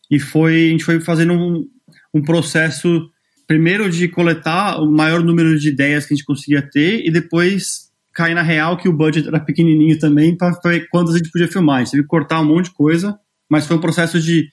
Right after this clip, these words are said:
que nem a gente sempre faz, a gente faz um deck, a gente mos-, mandou, sei lá, umas trinta ideias, ela falou animal, e ela mandou mais umas cinquenta, e a gente foi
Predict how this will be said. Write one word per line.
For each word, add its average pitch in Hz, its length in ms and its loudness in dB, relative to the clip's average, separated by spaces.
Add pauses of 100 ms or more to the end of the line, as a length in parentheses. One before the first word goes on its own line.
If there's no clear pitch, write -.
(160)
que 160 80 2
nem 170 120 2
a - 20 2
gente 165 120 -2
sempre 170 220 0
faz, 143 160 0
a - 40 0
gente 139 100 -2
faz 151 160 0
um 156 100 4
deck, 143 300 0
a - 20 2
gente 147 120 -2
mos-, 147 260 0
mandou, 139 600 2
sei 135 140 -2
lá, 120 240 -2 (180)
umas 127 360 -2 (180)
trinta 160 320 2
ideias, 151 800 -2
ela 135 220 -2
falou 139 280 0
animal, 147 580 2
e 165 40 2
ela 151 140 0
mandou 143 280 4
mais 139 200 2
umas 139 420 -2
cinquenta, 147 600 0
e 170 40 0
a - 20 2
gente 165 180 0
foi 156 380 -2